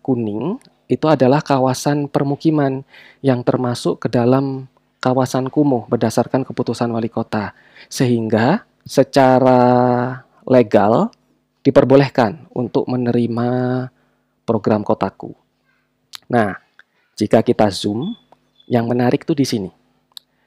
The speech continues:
Saya zoom ke lokasi tempat Kampung Warna-Warni berada. Jika perhat-, jika teman-teman perhatikan antara peta yang di kiri dan yang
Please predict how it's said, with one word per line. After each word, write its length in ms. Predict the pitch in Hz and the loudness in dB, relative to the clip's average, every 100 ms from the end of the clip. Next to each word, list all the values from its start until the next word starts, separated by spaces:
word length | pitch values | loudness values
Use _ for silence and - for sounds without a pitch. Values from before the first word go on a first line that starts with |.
| _ _ _ | _ _ _
Saya 800 | - - 127 120 120 127 170 180 180 180 175 175 170 170 170 _ 127 | -4 0 2 4 2 4 6 8 6 6 4 4 2 0 -2 _ -6
zoom 400 | 131 165 170 - | 2 2 2 2
ke 160 | 156 151 151 147 147 147 139 _ _ _ _ _ | 4 6 6 6 4 0 -4 _ _ _ _ _
lokasi 560 | - 139 - 127 - 190 | 0 2 2 0 2 0
tempat 400 | 175 143 147 - | 2 0 -2 -2
Kampung 240 | 135 139 | -4 -2
Warna-Warni 480 | 135 135 131 131 135 | -2 0 -2 -2 -2
berada. 480 | 120 113 107 107 107 _ _ _ _ _ _ _ _ _ - | -2 -2 -2 -6 -8 _ _ _ _ _ _ _ _ _ -8
Jika 560 | - 120 120 117 110 - _ _ - | 2 4 6 4 2 -2 _ _ -8
perhat-, 320 | 120 - - | -4 -2 -2
jika 160 | 127 127 | -2 -2
teman-teman 640 | 127 127 123 123 123 120 | 0 0 0 0 0 -2
perhatikan 640 | 113 127 127 120 123 147 190 | -2 0 0 2 0 0 -4
antara 400 | 131 127 120 120 | -4 -2 0 0
peta 320 | 120 - 123 | -2 0 2
yang 160 | 120 120 | 2 0
di 160 | 117 | -2
kiri 240 | 123 120 123 | 0 2 2
dan 240 | 117 113 | 2 0
yang 400 | 113 113 110 | -2 -2 -4